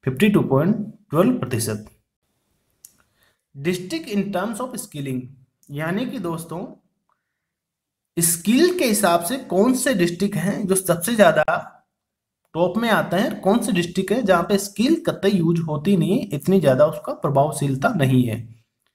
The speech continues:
तो टॉप फाइव जो स्किल इंटेंसिव डिस्ट्रिक्ट्स हैं वो हैं जयपुर, अलवर, कोटा, झुंझुनू और भरतपुर। यहाँ पे सबसे ज़्यादा स्किल्स का काम होता है। और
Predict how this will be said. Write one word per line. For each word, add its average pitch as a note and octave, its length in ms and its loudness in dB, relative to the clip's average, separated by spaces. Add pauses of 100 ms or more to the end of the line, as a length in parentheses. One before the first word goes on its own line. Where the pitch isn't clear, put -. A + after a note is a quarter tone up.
(440)
तो F3 80 0
टॉप G3+ 320 6
फाइव G3 300 2
जो G3 260 -2
स्किल G3+ 580 -2 (200)
इंटेंसिव E3 640 0 (140)
डिस्ट्रिक्ट्स E3+ 460 -2
हैं F#3 280 -4 (320)
वो F3+ 120 8
हैं G3 320 0
जयपुर, E3+ 580 0
अलवर, D#3+ 320 4
कोटा, D#3+ 420 0
झुंझुनू D3+ 460 -2
और C#3+ 180 -4
भरतपुर। B2+ 560 -2 (440)
यहाँ D3 160 2
पे E3 80 0
सबसे E3+ 200 -2
ज़्यादा E3+ 260 4
स्किल्स E3 320 -2
का F3 120 -2
काम E3 200 2
होता D3 280 4
है। - 120 -10 (920)
और E3 420 -2